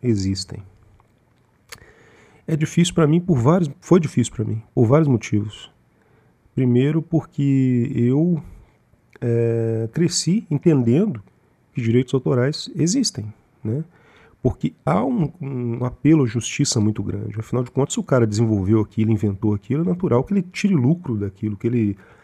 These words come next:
é, que ele tenha, receba os louros da vitória por ter desenvolvido aquele produto, né? É natural, desejado, é bom que seja assim. Primeiro por isso. E segundo lugar, porque eu sou um escritor independente. Aliás, vamos falar muito sobre isso aqui,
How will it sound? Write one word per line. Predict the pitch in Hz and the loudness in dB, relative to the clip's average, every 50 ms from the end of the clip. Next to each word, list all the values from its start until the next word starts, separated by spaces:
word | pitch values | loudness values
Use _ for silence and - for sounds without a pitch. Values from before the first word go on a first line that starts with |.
| - _ _ _ _ _ _ _ - | -20 _ _ _ _ _ _ _ -6
é, | 113 110 107 107 104 98 101 | -4 -2 0 0 -2 -2 -2
que | - 117 | -2 -2
ele | 120 117 | -2 -2
tenha, | 113 - 123 120 123 123 117 110 104 98 98 | -2 -2 -2 0 2 2 0 0 0 -2 -2
receba | - 104 123 117 - 120 135 147 | -2 -2 -2 0 0 -2 -2 -2
os | 135 117 | -2 0
louros | 113 113 139 170 170 143 123 110 | 2 2 2 2 2 0 0 -2
da | 110 110 | -2 -2
vitória | 104 104 - - 110 117 139 156 | -4 -4 -4 -2 0 0 0 -2
por | - 185 180 | -4 -8 -8
ter | - 131 123 | -6 -6 -6
desenvolvido | 113 110 117 107 107 98 92 104 101 | -2 -2 0 0 2 0 0 0 -2
aquele | 95 95 - 110 95 | -2 -2 -2 -2 -2
produto, | 95 - 101 98 95 101 110 101 - - - - - - - | -2 -2 -4 -4 -2 -2 -4 -4 -4 -6 -8 -8 -8 -10 -10
né? | 123 107 117 143 - _ _ _ _ _ _ _ _ _ _ _ _ - | -8 -6 -6 -6 -8 _ _ _ _ _ _ _ _ _ _ _ _ -6
É | 101 | -4
natural, | 101 104 - 143 117 107 123 | -4 -2 2 2 4 4 4
desejado, | 120 120 113 123 135 117 98 101 101 117 139 | 4 4 4 4 4 4 4 4 2 4 2
é | 143 | 2
bom | 107 98 110 139 | 4 4 4 4
que | 147 - - | 2 0 -2
seja | - 95 90 92 | -4 -2 -2 -2
assim. | 92 - - 107 101 - _ _ _ _ _ _ _ _ _ _ _ _ _ - - - - - - _ _ _ _ _ _ _ _ _ | -2 -4 -6 -8 -8 -12 _ _ _ _ _ _ _ _ _ _ _ _ _ -20 -20 -20 -20 -20 -20 _ _ _ _ _ _ _ _ _
Primeiro | - 104 90 104 135 | -2 0 2 2 0
por | - - 165 113 | 0 0 -2 -2
isso. | 107 104 - - - - | -2 -4 -8 -12 -10 -6
E | 185 185 | -4 -4
segundo | - - 185 151 156 165 | -2 0 0 2 2 2
lugar, | 160 156 135 139 170 175 | 2 0 0 0 0 0
porque | 175 - 208 - - - 190 190 214 - - | 0 0 -2 -2 0 0 2 2 0 0 2
eu | 165 151 175 175 | 4 4 4 4
sou | - - - 143 139 | 0 2 2 2 2
um | 156 | 2
escritor | 160 - - - 190 180 - 139 131 | -2 -4 -2 -2 -2 0 2 2 2
independente. | 135 135 139 - 190 190 160 151 139 - - - - _ _ _ _ _ _ _ _ _ _ _ _ _ - | 4 2 2 2 4 4 4 2 2 0 -4 -12 -18 _ _ _ _ _ _ _ _ _ _ _ _ _ -4
Aliás, | 113 107 135 147 | -2 0 0 2
vamos | 165 170 175 175 | 2 2 2 2
falar | 170 156 160 160 | 2 2 2 2
muito | 135 120 120 147 175 175 180 120 113 | 2 4 6 6 4 4 2 -2 -2
sobre | - - 107 104 101 | 0 0 0 2 2
isso | 104 - - | 0 0 -2
aqui, | 110 - - 104 101 | -4 -4 -4 -8 -8